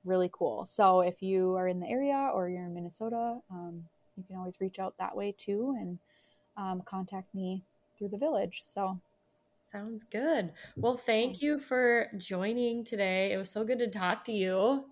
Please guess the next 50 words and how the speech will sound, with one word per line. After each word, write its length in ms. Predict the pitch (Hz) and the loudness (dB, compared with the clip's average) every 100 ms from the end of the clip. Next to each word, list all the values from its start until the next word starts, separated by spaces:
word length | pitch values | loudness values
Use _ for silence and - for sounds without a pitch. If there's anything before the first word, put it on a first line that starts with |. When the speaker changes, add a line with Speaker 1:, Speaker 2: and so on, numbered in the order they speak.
| - - | -10 -4
Speaker 1:
Yeah, 120 | 233 | 0
thank 260 | - 220 | 2 2
you 80 | 277 | 2
so 140 | - 311 | 2 2
much 180 | 294 | 2
for 100 | - | 2
having 300 | 233 226 233 | 2 2 2
me. 120 | 208 175 | 0 -2
This 180 | 190 | -4
was 120 | 233 226 | -4 0
so 200 | 220 214 | 0 2
fun. 200 | 208 180 | 0 -2
It 160 | 185 | -2
was 160 | 196 202 | -2 -2
literally 400 | 202 202 202 190 | 0 0 0 2
like 220 | 185 185 | 2 2
a 60 | 190 | 0
dream 260 | 185 180 | 0 -2
come 240 | - 190 185 | -4 -6 -2
true. 240 | 190 160 | 2 4
I 80 | 156 | 8
listened 380 | - 494 240 233 | 10 12 12 12
to 80 | 247 | 8
the 40 | 208 | 10
birth 260 | 226 240 | 10 12
hour 340 | 262 269 294 330 381 381 - - | 12 12 12 12 8 6 -2 -10
Speaker 2:
<laughs> 320 | 311 - 440 | -8 6 10
Speaker 1:
and 340 | 240 226 208 202 | 12 10 8 10
I 140 | 220 | 10
loved 380 | 214 208 196 214 | 12 12 12 12
it. 360 | 254 269 285 - | 12 12 10 6
And 240 | 226 214 | 4 4
so 280 | 208 220 202 | 6 8 8
to 180 | 202 226 | 8 4
have, 320 | 214 202 196 | 8 6 6
like, 280 | 214 214 202 | 6 6 6
be 100 | 214 | 4
able 140 | 208 | 4
to 100 | 226 | 4
share 180 | 247 208 | 4 2
my 140 | 202 202 | 2 -2
story 400 | - 180 185 196 | -2 0 2 0
and 160 | 190 | -2
honestly 380 | 180 196 202 240 | 0 0 0 0
super 320 | - 202 214 | 0 -2 -2
therapeutic 560 | 202 190 190 180 180 - | 0 0 0 0 -2 -2
for 140 | - 226 | -2 0
me, 260 | 240 254 | 2 2
this 220 | 247 202 214 | 0 -2 -4
is, 320 | 202 202 | -4 -8